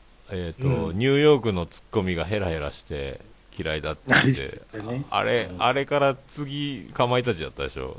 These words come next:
Speaker 2: で、かまいたちは、その、
Speaker 1: うん。
Speaker 2: 本気で怒り目に真面目な顔してツッコミするのかと思ったけど、結構だから、それはそれで、
Speaker 1: うん。
Speaker 2: いつものやっ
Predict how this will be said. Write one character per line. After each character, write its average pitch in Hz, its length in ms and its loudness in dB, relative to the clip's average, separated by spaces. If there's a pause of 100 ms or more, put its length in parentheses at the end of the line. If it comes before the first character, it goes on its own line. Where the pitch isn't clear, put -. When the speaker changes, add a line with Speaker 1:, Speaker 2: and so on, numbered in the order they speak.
(120)
Speaker 2:
で、 135 80 -8
か 131 140 0
ま 143 100 0
い 147 60 -2
た 156 100 0
ち 143 120 -2
は、 98 340 0
そ 110 100 -10
の、 101 80 4
Speaker 1:
う 139 120 8
ん。 110 80 -2 (720)
Speaker 2:
本 147 240 0
気 147 120 -6
で 143 60 6
怒 127 280 4
り 139 100 4
目 139 160 4
に 139 200 0 (320)
真 123 180 2
面 131 80 2
目 139 60 4
な 139 80 6
顔 135 120 4
し 127 40 0
て 123 80 -2
ツ - 60 -10
ッ - 40 -8
コ 143 60 0
ミ 127 80 0
す 131 40 2
る 131 80 0
の 127 120 0
か 104 100 0
と 87 100 -2
思 82 100 -2
っ - 20 -6
た 82 100 -4
け 80 60 -4
ど、 78 100 -8
結 - 180 -6
構 92 120 -2
だ 78 100 0
か 76 80 -2
ら、 71 200 -2 (140)
そ 107 140 -6
れ 113 80 2
は 104 80 2
そ 104 80 0
れ 95 140 0
で、 87 160 2
Speaker 1:
う 127 220 4
ん。 110 40 -4
Speaker 2:
い 113 40 -6
つ 117 120 -2
も 87 120 0
の 78 60 -4
や 76 120 -4
っ - 20 -6